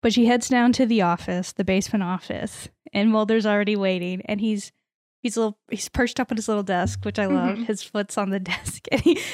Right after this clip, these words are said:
Speaker 1: she walks in and he, like, <laughs> puts his leg down. He's like, "What's up?"
Speaker 2: He's like, "Oh, sorry."
Speaker 1: "I was not just, like, lounging." <laughs> And, um, this is also, like, just another note to her acting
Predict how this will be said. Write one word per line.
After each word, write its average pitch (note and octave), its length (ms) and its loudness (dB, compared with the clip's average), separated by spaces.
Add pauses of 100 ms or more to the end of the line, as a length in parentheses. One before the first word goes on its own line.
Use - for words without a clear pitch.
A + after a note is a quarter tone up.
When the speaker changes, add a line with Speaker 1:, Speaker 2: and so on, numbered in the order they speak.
Speaker 1:
she E4+ 180 2
walks A#3+ 260 2
in A#3 140 4
and A3 100 4
he, A3 140 2
like, A3+ 160 2
<laughs> - 60 -4
puts E4 180 4
his A4 240 4
leg D4+ 180 4
down. C#4+ 140 4
He's C#4+ 100 4
like, C4+ 120 2
"What's C4+ 200 2
up?" G4 300 4 (560)
Speaker 2:
He's C4+ 160 0
like, C#4 160 0
"Oh, - 200 2
sorry." D4 280 -2 (180)
Speaker 1:
"I A3 80 2
was B3 160 4
not C#4 200 2
just, C4 220 2
like, A#3 200 2
lounging." A3+ 680 2
<laughs> - 60 2 (1300)
And, C4 260 4
um, A#3 460 2 (1400)
this C#4+ 300 2
is D#4+ 120 0
also, A#3 340 0
like, G3 340 -4 (680)
just B3 240 0
another A3+ 320 2
note G3+ 280 0
to A3 140 -4
her G#3 160 0
acting F#3 680 -2